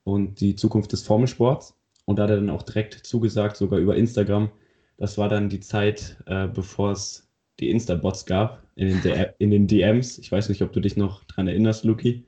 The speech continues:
Speaker 2: Boah, ist schon ganz lange her.
Speaker 1: Und ja,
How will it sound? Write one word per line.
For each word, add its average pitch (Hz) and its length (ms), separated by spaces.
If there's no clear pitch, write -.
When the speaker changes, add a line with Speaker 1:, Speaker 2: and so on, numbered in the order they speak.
Speaker 2:
Boah, 95 140
ist 92 100
schon 98 220
ganz 101 320
lange 98 260
her. 98 220
Speaker 1:
Und 98 520
ja, 107 320